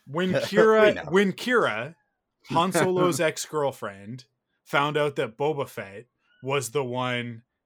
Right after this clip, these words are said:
Speaker 1: taking over the territory and was like, "Mm, I gotta deal with this. Boba Fett's a bad guy," because from her perspective, all that stuff that happened in War of the Bounty Hunters, right? Like,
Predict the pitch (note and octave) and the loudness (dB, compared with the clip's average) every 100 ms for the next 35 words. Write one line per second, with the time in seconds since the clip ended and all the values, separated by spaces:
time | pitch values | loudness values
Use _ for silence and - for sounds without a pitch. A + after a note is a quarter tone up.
0 | _ - F3 D#3+ D#3 C#3 C3+ C3 B2+ G#2+ | _ -8 -4 -4 -4 -6 -6 -6 -8 -10
1 | - C#3 C#3 A2+ - G#2 F#2 F#2 F#2+ A#2 | -6 -4 -4 -6 -10 -16 -18 -20 -20 -20
2 | _ _ _ _ _ _ - C#3+ D3+ C#3+ | _ _ _ _ _ _ -4 -2 0 0
3 | C#3+ B2+ C3 A#2+ - E3 E3+ D3 - D3 | 0 -2 -4 -4 -8 -8 -8 -8 -6 -4
4 | D3+ C3+ A#2+ C#3 D#3 B2+ - A2+ G#2+ - | -4 -6 -6 -4 -4 -4 -10 -14 -14 -16
5 | _ _ B2 C#3+ D#3 D3 - A#2+ A2 A2+ | _ _ -8 -4 -2 -2 -4 -10 -10 -6
6 | B2 C#3 - F2+ F#2+ G#2+ _ A2+ A#2+ G#2+ | -4 -6 -10 -20 -20 -20 _ -18 -16 -14
7 | G#2+ G2+ D3+ D3+ A#2+ - G2+ - G2+ G2+ | -14 -8 -8 -8 -12 -12 -14 -14 -18 -18
8 | _ _ _ _ _ _ _ _ - B2 | _ _ _ _ _ _ _ _ -6 -6
9 | B2+ A#2+ A#2+ - C#3+ B2 C3+ B2 B2 B2+ | -4 -8 -8 -8 -8 -8 -8 -6 -6 -8
10 | B2 B2+ B2 A#2 A2+ C#3 B2+ A2+ A2 A#2 | -8 -8 -8 -8 -6 -6 -6 -8 -10 -10
11 | A#2+ A#2 B2 E3+ A#2+ A#2+ A2+ - | -10 -4 -4 -4 -4 -4 -4 -8